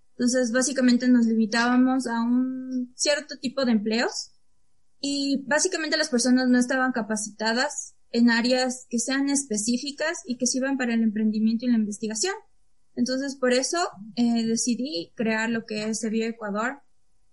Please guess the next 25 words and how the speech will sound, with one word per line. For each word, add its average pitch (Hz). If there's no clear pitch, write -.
desde 220
el 208
dos 214
mil 226
dieciocho 220
y 220
nos 247
ha 247
ido 262
muy 254
bien, 240
hemos 233
tenido 220
una 220
aceptación 220
muy 233
grande, 214
eh, 214
gracias 214
a 202
Dios 233
y 214
todo 214
el 214
trabajo 208